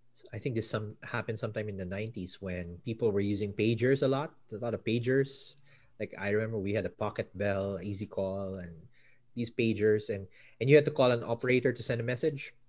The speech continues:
And then suddenly, uh, G S M, two G technology allowed transmission of messages automatically through a phone.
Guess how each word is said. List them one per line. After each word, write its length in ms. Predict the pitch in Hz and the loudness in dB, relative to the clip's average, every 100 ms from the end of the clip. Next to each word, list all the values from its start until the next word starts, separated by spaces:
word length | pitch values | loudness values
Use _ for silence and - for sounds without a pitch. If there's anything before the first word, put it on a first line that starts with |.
| - | -10
And 80 | 123 | -2
then 80 | 131 | 0
suddenly, 800 | 131 139 139 139 135 139 135 139 - - _ - | 6 6 6 4 4 4 2 -4 -20 -20 _ -4
uh, 260 | 110 104 107 | 0 2 2
G 260 | 92 127 135 | 2 8 8
S 160 | - | 8
M, 540 | 135 123 120 120 123 131 - - - - - | 4 4 0 -4 -8 -12 -20 -20 -20 -20 0
two 160 | 147 123 | 4 4
G 280 | 104 127 | 4 0
technology 760 | 123 120 127 120 120 117 110 117 | 2 2 2 4 8 6 6 0
allowed 640 | 107 107 104 101 95 92 - - - - | 2 2 2 2 0 -4 -10 -16 -20 -16
transmission 600 | - 120 - 131 - 120 113 | -4 -4 -2 -4 -2 -4 -4
of 400 | 101 98 95 87 95 - - | -6 -4 -4 -8 -14 -20 -8
messages 560 | 110 104 107 98 92 - | -6 -2 -2 -2 -4 -6
automatically 640 | 107 101 101 98 - 101 | -8 -6 -6 -6 -6 -4
through 240 | 101 107 107 | -4 -2 -4
a 40 | |
phone. 320 | - 120 110 | -2 -6 -6